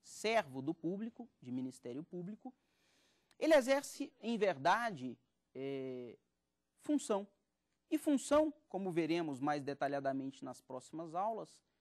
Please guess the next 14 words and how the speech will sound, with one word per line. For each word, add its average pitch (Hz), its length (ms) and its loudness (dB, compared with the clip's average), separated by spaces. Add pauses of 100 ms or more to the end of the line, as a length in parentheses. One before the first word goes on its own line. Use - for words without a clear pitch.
(220)
não 220 260 -2
é 208 40 -4
nada 220 360 -4
mais 214 400 -6
do 202 120 -10
que 160 460 -4
exercer 185 800 -6 (180)
algo 214 480 -2 (320)
em 208 200 -8
nome 240 500 -6 (460)
e 196 120 -6 (220)
para 233 420 4 (440)
outra 208 360 2
pessoa. 120 560 -8